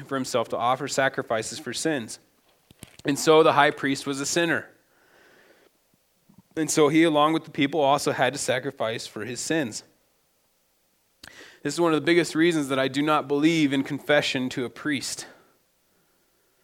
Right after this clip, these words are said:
is because right here in this section, what it's talking about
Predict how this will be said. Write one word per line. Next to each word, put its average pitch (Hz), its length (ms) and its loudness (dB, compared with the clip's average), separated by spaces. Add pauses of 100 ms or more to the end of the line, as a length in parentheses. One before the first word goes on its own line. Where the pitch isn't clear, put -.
(460)
is 135 140 -4
because 139 340 2
right 175 180 6
here 180 160 6
in 160 100 2
this 160 120 2
section, 170 560 0
what 143 120 2
it's 135 120 -4
talking 175 380 2
about 127 420 4